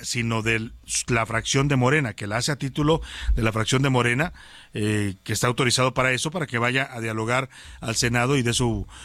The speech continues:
su punto de vista y defienda los fideicomisos del Poder Judicial. Dice en un mensaje Rojas Díez Durán: "Cerrar la puerta del Senado de la República al diálogo civilizado, democrático y respetuoso con el Poder Judicial de la Federación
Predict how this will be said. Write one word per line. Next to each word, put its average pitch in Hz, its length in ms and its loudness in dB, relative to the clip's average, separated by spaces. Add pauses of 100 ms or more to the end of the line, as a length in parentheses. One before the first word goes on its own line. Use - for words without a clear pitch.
(120)
su - 160 0
punto 131 260 0
de 127 60 2
vista 139 240 2
y 131 40 2
defienda 131 420 2
los 113 100 -4
fideicomisos 117 520 0
del 110 120 0
Poder 110 220 -2
Judicial. 104 420 -2 (420)
Dice 151 280 2
en 170 80 4
un 175 80 4
mensaje 160 320 2
Rojas 151 260 2
Díez 147 140 2
Durán: 123 280 0 (1000)
"Cerrar 151 500 2
la 175 160 0
puerta 180 320 0
del 139 100 2
Senado 156 360 4
de 131 80 2
la 120 80 0
República 143 440 0
al 127 220 -2
diálogo 143 260 2
civilizado, 127 600 2
democrático 127 720 0
y - 20 4
respetuoso 123 680 0 (140)
con 113 160 -2
el 110 100 0
Poder 123 200 4
Judicial 127 360 4
de 127 80 2
la 117 80 2
Federación 123 460 2